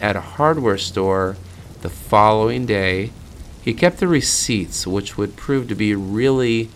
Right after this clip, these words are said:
really damaging in his trial. Bernardo, Bernardo used his grandfather's circular saw to cut up Leslie's body.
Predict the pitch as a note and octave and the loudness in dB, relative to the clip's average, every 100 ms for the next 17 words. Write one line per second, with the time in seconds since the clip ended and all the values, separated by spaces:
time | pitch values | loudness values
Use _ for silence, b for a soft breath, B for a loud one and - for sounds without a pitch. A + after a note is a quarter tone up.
0 | B B - A2 C3 B2+ A2 G2+ - A2+ | B B -6 0 2 4 2 -2 -4 0
1 | A2+ A2+ G#2 G2+ G2 F#2+ F2+ - - G2+ | 0 0 -2 -2 -2 -2 -6 -10 -6 -4
2 | G2 F2+ - - F#2+ F2+ - - - - | -4 -6 -8 -2 0 0 -6 -14 -18 -20
3 | B B B B B B - B2 A#2+ B2+ | B B B B B B -8 -2 2 2
4 | B2+ A#2+ - - G2+ G2+ A2+ A#2+ B2 A#2+ | 2 2 0 -4 -6 0 2 4 4 4
5 | A2 G#2+ G2 - - G#2+ B2 A#2+ G#2 G2 | 4 2 0 -8 -8 0 2 4 2 0
6 | - - - - G#2 G2 A2 A2 G#2+ G#2+ | -6 -14 -16 -6 -4 0 0 0 2 2
7 | G#2 G2 - - A#2 A#2 A#2+ A2 G#2 - | 2 0 -2 -2 0 0 2 2 0 -2
8 | G#2 F#2+ F#2+ F#2+ G2 B B B B F#2+ | 2 4 4 2 -2 B B B B -10
9 | - A#2+ A2+ A2+ G#2+ G#2+ G#2+ G#2 G2 G2 | 0 2 2 2 2 0 0 -4 -2 0
10 | F#2+ F#2+ F#2+ | 2 0 0